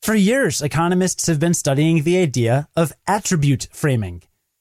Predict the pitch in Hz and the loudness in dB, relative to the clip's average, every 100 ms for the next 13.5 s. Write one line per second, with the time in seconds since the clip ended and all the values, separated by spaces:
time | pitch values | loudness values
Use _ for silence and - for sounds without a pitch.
0 | _ 220 180 - 247 240 190 208 - 254 | _ -4 -2 0 0 0 -2 -4 -2 -2
1 | 247 - 214 208 196 165 165 160 139 143 | 0 -2 0 0 0 2 2 0 0 0
2 | 123 135 196 220 147 127 - - 180 165 | 0 0 0 0 0 0 -2 0 0 0
3 | 175 156 151 156 - 139 143 - 135 147 | 0 2 2 0 0 0 0 -2 -2 0
4 | 139 127 127 - - 175 214 247 202 87 | 0 0 -2 -4 -4 -2 -2 -2 -4 -4
5 | - - - _ _ _ _ _ - - | -6 -8 -12 _ _ _ _ _ -8 -4
6 | 226 226 220 - - - 277 226 233 156 | -2 0 -2 -4 -12 -4 -2 0 -2 0
7 | 156 104 101 - - _ _ - 139 123 | 0 -2 -6 -8 -10 _ _ -2 0 0
8 | 123 185 254 277 - - 190 190 151 156 | 0 0 0 -2 -6 -6 -2 0 0 0
9 | 190 220 262 - - _ _ _ _ _ | 0 0 -2 -6 -18 _ _ _ _ _
10 | - 175 202 190 254 233 180 190 185 151 | -2 2 2 2 2 0 0 0 0 0
11 | 175 196 190 156 160 123 135 135 180 196 | 0 0 -2 -2 -2 0 0 2 2 2
12 | 185 170 175 190 - 175 180 180 - 139 | 2 2 0 0 -2 -2 0 -2 -2 -2
13 | - 185 - 247 247 | -2 -2 -2 -2 -2